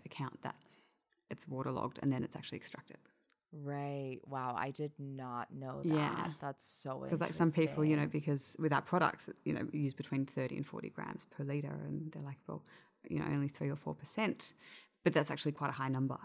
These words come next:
Speaker 1: It's
Speaker 2: Mm-hmm.
Speaker 1: without knowing the background, though, it, it does seem, you know, like it's just the average amount compared to some competi-, uh, competing products.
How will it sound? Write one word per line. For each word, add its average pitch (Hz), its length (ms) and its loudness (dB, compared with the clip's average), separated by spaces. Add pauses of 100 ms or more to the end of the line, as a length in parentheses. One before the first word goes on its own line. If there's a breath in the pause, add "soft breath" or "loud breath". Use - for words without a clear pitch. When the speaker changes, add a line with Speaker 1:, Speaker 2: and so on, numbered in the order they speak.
(140)
Speaker 1:
It's - 180 -6
Speaker 2:
Mm-hmm. 165 680 -2
Speaker 1:
without 147 300 6
knowing 127 340 6
the 127 80 0
background, - 500 -4
though, - 160 -6
it, - 120 -6 (200)
it - 100 -4 (180)
does 127 200 -2
seem, 127 520 -2
you 139 140 2
know, - 80 -4
like 147 220 -8
it's - 200 -10
just - 240 -10 (100)
the 143 260 2
average 127 240 0
amount 135 280 0
compared - 240 -2
to 147 40 -6
some - 180 -6
competi-, - 380 -6
uh, 160 200 -6
competing 139 320 0
products. - 500 -6